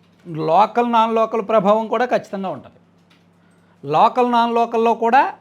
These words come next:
నార్త్ సౌత్ ఉంటుంది. అర్థమైంది కదా? So, ఆ, ఢిల్లీలో ఉత్తరప్రదేశ్ ఓటర్లో, బీహార్ ఓటర్లో,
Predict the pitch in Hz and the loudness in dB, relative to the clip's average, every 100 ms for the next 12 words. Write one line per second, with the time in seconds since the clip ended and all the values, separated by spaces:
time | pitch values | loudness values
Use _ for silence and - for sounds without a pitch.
0 | _ _ - 202 247 240 262 220 208 196 | _ _ -4 2 2 0 -8 -4 -6 -4
1 | 196 135 101 92 _ _ _ _ _ _ | -6 -8 -14 -20 _ _ _ _ _ _
2 | _ _ _ _ _ _ _ _ _ _ | _ _ _ _ _ _ _ _ _ _
3 | _ _ _ _ 147 156 180 127 104 104 | _ _ _ _ -8 -4 -4 -4 -14 -20
4 | _ _ _ _ _ - - 214 208 254 | _ _ _ _ _ -8 2 4 4 2
5 | - _ _ - 160 143 185 226 247 190 | -10 _ _ -4 -4 -2 -2 0 0 0
6 | 220 320 _ _ _ 151 156 226 208 214 | -2 -8 _ _ _ -10 -4 -4 -2 -4
7 | 220 208 208 208 208 220 202 196 202 208 | -4 -4 -6 -6 -8 -6 -4 -2 -2 -2
8 | 202 202 208 214 | -4 -4 -4 -4